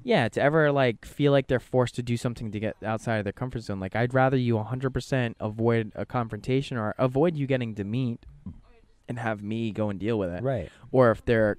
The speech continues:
Speaker 1: comes a time where somebody does say something, you know, not cool or s-,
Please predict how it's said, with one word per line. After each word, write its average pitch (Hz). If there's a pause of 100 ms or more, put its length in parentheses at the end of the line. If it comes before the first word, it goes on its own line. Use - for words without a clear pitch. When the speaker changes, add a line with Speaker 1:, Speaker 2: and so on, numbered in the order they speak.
(140)
Speaker 1:
comes 123
a 104
time 127
where 107
somebody 127
does 139
say 110
something, 95
you 127
know, 95
not 104
cool 101
or 95 (720)
s-, -